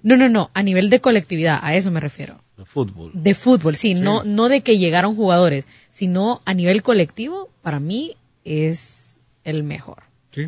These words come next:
Speaker 3: porque ese es un trabajo que se viene haciendo, eh, de, de tres temporadas atrás,
Speaker 2: Sí.
Speaker 3: y que ya tiene su éxito, ¿no? El hecho de ganar dos torneos, eh,
Speaker 2: Tiene
Speaker 3: continuos.
Speaker 2: esa, esa presión Motagua, ¿no?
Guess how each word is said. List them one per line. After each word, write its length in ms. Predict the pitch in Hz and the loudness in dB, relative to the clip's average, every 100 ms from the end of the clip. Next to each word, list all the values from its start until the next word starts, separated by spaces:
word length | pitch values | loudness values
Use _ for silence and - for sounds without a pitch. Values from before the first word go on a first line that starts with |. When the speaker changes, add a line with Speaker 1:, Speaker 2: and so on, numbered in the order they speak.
| 147 | -8
Speaker 3:
porque 240 | 127 123 | -4 -2
ese 140 | 110 139 | 0 -2
es 80 | 139 | -2
un 100 | 123 | -2
trabajo 320 | 127 131 131 | 0 0 -2
que 100 | 110 | -4
se 100 | 98 | -2
viene 160 | 107 | -2
haciendo, 440 | 113 110 110 139 165 _ _ - | -2 -2 -2 -2 -8 _ _ -8
eh, 60 | 80 | -4
de, 480 | 78 78 78 76 | -2 -2 -2 -4
de 140 | 76 82 | -2 -2
tres 180 | 92 92 | -2 -2
temporadas 460 | 80 80 82 90 | -4 -2 0 0
atrás, 420 | 110 147 160 - - | -2 -2 -4 -8 -16
Speaker 2:
Sí. 220 | - 80 82 - | -18 -18 -20 -10
Speaker 3:
y 120 | 87 | -6
que 180 | - 87 | -2 2
ya 160 | 95 95 | 2 2
tiene 280 | 95 85 | 0 -2
su 200 | 78 76 107 | -2 2 2
éxito, 420 | 90 82 71 67 | 2 -4 -8 -14
¿no? 240 | 76 92 _ _ _ | -12 -14 _ _ _
El 180 | 55 82 | -8 -6
hecho 160 | 87 82 | -2 0
de 100 | 71 | -2
ganar 300 | 71 85 85 | -2 -2 -2
dos 160 | 80 | -4
torneos, 440 | - 73 80 76 67 | -6 -6 -4 -6 -6
eh, 340 | 67 65 62 62 | -8 -8 -10 -6
Speaker 2:
Tiene 160 | - 175 220 | 4 6 6
Speaker 3:
continuos. 160 | 190 156 | 4 4
Speaker 2:
esa, 320 | 139 123 120 | 2 0 -2
esa 220 | 110 117 107 | -8 -10 -8
presión 340 | 104 - 107 | -10 -10 -12
Motagua, 420 | 92 87 87 | -12 -16 -20
¿no? 60 | 71 | -20